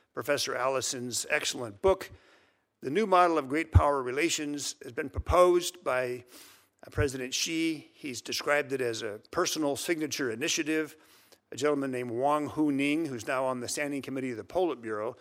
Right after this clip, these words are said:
is the scholar allegedly who thought it up. We've had no answer to it. Susan Rice, uh, John Kerry, President Obama, all three have said we should explore it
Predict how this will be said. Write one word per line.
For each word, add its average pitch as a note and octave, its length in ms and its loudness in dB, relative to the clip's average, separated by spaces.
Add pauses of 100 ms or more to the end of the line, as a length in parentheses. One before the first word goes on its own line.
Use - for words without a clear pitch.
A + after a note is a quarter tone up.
(260)
is A#2 180 -6
the A#2 80 -8
scholar C3+ 520 2
allegedly A#2+ 640 -4
who A#2+ 180 -6
thought A#2+ 300 -2
it A2 120 -6
up. G3 240 -2 (640)
We've D3+ 220 -2
had D#3+ 200 0
no D#3 200 0
answer F#3+ 280 -4
to A2+ 200 -10
it. - 80 -16 (580)
Susan C#3+ 380 -2
Rice, F3 500 2 (140)
uh, - 40 -12
John C3+ 320 -4
Kerry, D#3+ 480 2 (920)
President C3 360 0
Obama, D3 640 0
all C3 240 -2
three E3 400 2
have B2 200 -8
said C#3 220 -4
we C#3 120 -2
should B2 180 -4
explore F#3 560 0
it F3+ 120 0